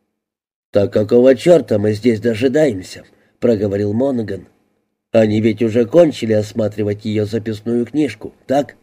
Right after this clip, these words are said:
Почему бы и вам не просмотреть её?» «Эй, вы там!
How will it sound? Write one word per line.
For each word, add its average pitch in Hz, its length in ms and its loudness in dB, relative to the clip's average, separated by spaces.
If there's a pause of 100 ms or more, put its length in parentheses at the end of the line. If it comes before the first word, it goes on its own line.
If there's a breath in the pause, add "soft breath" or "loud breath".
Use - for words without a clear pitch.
(520)
Почему 104 460 0
бы 120 160 4
и 131 40 8
вам 147 280 4 (140)
не 110 160 -2
просмотреть 120 720 -4
её?» 107 360 -4 (720)
«Эй, 127 280 6
вы 107 180 0
там! 135 340 2